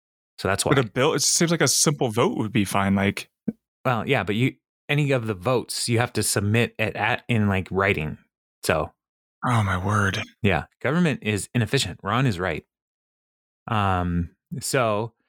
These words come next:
Speaker 1: to, uh, promote the bill, uh, Leslie goes to, uh, first-rate newswoman Joan Calamezzo's show, <laughs> and, uh,
Speaker 2: Mm-hmm.
Speaker 1: that's how Joan introduces herself. "I am first-rate newswoman Joan Calamezzo."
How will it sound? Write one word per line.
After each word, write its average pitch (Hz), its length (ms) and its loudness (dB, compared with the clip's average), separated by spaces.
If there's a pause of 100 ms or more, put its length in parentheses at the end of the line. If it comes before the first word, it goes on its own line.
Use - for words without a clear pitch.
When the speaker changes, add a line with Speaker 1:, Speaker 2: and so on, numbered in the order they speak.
(360)
Speaker 1:
to, 127 580 0
uh, 127 180 0
promote 135 520 -2
the 135 140 -2
bill, 123 520 0 (220)
uh, 117 460 0 (260)
Leslie 127 400 0
goes 120 240 2
to, 120 420 2
uh, 107 440 0 (260)
first-rate 127 480 -2
newswoman 117 560 2
Joan 113 200 0
Calamezzo's 107 560 0
show, 95 280 0 (380)
<laughs> - 380 -20
and, 98 340 0
uh, 90 260 2
Speaker 2:
Mm-hmm. 131 180 2 (400)
Speaker 1:
that's - 160 0
how 117 120 2
Joan 101 460 0
introduces 110 460 2
herself. 92 380 0
"I 101 120 0
am 104 140 2
first-rate 101 480 0
newswoman 104 440 2
Joan 101 220 2
Calamezzo." 110 580 0